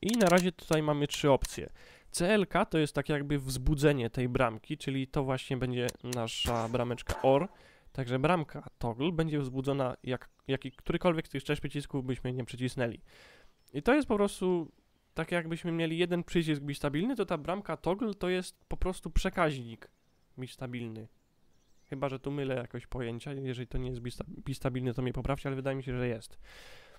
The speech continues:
Chodzi po prostu o to, że jak przyciśniemy przycisk, brameczka nam zaskoczy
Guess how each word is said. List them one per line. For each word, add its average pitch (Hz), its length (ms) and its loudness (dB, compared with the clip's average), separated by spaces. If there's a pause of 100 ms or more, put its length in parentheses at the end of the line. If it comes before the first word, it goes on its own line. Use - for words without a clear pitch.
(500)
Chodzi 180 220 0
po 170 80 2
prostu 160 240 2
o 151 40 0
to, 143 140 0
że 127 100 0
jak 120 240 -2
przyciśniemy 143 580 -4
przycisk, - 540 -8 (320)
brameczka 143 500 -2
nam 123 180 -4
zaskoczy 180 580 -2